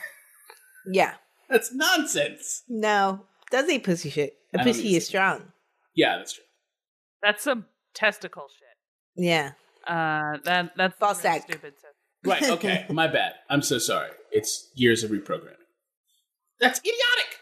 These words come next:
Speaker 1: <laughs>
Speaker 3: It's just, yeah, that's so stupid. Also, again, with Snapped, like, they were in the beginning, they were like, "Oh, yeah, she just was, you know, she was just such a love,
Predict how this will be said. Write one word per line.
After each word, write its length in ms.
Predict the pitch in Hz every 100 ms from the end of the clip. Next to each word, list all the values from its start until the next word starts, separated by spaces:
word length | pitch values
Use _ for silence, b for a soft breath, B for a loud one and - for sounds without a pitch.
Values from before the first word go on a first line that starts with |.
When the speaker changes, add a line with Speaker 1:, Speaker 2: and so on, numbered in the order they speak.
| _ _
Speaker 1:
<laughs> 1300 | - - - 240 - 277 269 254 247 294 302 - 294 330
Speaker 3:
It's 260 | 302 - -
just, 200 | 392 - -
yeah, 240 | 427 254
that's 260 | 208 285 -
so 160 | 415 392
stupid. 400 | - 359 285 -
Also, 400 | - 403 - 392 -
again, 400 | 277 339 381 262
with 140 | 269
Snapped, 560 | 269 302 339 285 - - _ _ _ _
like, 240 | 269 269 - _
they 160 | 311 330
were 120 | 370
in 160 | 349 320
the 80 |
beginning, 480 | 254 247 311 370 294
they 120 | 262
were 120 | 247 247
like, 260 | 226 214 -
"Oh, 140 | 254
yeah, 200 | 330 359
she 220 | 302 -
just 240 | 262 330 330
was, 220 | 339 302
you 120 | 262 285
know, 200 | 269 269
she 220 | - 311
was 220 | 320 -
just 240 | 302 294
such 260 | - 330 320
a 60 | 277
love, 240 | 254 269